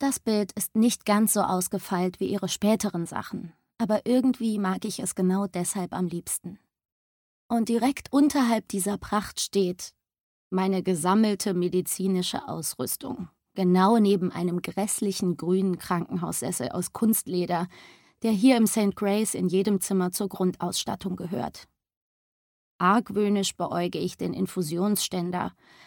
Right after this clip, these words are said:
weil ich weiß, dass in genau einer Stunde und neun Minuten die erste von vielen Antibiotikarunden des kommenden Monats beginnt. Hurra! Da ist es, ruft eine Stimme draußen auf dem Flur.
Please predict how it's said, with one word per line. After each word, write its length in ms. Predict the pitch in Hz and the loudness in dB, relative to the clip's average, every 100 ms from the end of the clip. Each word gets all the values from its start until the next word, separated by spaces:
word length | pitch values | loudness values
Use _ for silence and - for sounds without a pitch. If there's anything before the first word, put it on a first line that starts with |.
| _ - | _ -4
weil 180 | 190 | -2
ich 160 | 196 - | -2 0
weiß, 320 | 214 226 233 | 2 2 2
dass 200 | 208 208 | -2 -2
in 120 | 202 | -2
genau 300 | 208 202 208 - | -2 0 -2 -2
einer 300 | 226 240 240 | 0 2 0
Stunde 460 | - 214 220 226 | 0 2 4 2
und 180 | 170 - | 0 -2
neun 320 | 180 190 220 | 0 2 2
Minuten 640 | 226 214 185 180 - 185 170 | 4 4 4 0 -2 -4 -4
die 180 | - 165 | -6 -4
erste 380 | 190 190 185 | -2 -2 -4
von 220 | 170 165 - | -6 -6 -8
vielen 420 | - 233 233 208 | -2 2 2 2
Antibiotikarunden 1300 | 180 185 196 165 170 - - 170 - 175 180 190 170 | -2 -2 -4 -4 -4 -4 -4 -4 -2 0 0 0 -2
des 180 | 156 | -4
kommenden 460 | - 196 185 185 180 | -6 0 2 2 0
Monats 460 | 165 165 160 - - | -2 -4 -8 -10 -10
beginnt. 560 | - - 220 220 - _ _ _ _ _ _ _ _ | -8 -6 -8 -8 -16 _ _ _ _ _ _ _ _
Hurra! 540 | 240 262 202 165 - - _ _ _ _ _ _ _ _ _ _ _ _ _ _ _ - - - _ | 0 2 2 -4 -6 -14 _ _ _ _ _ _ _ _ _ _ _ _ _ _ _ -20 -20 -20 _
Da 180 | 370 349 - | 6 8 8
ist 180 | 381 - | 8 6
es, 320 | 220 - - _ _ _ _ | 4 4 -2 _ _ _ _
ruft 220 | 220 196 - | 0 0 0
eine 200 | 190 190 | 2 2
Stimme 320 | - 190 175 | 2 2 2
draußen 380 | - 175 190 185 | 2 2 4 0
auf 120 | 180 | 0
dem 160 | 180 180 | 0 -2
Flur. 400 | - 196 165 | 0 0 0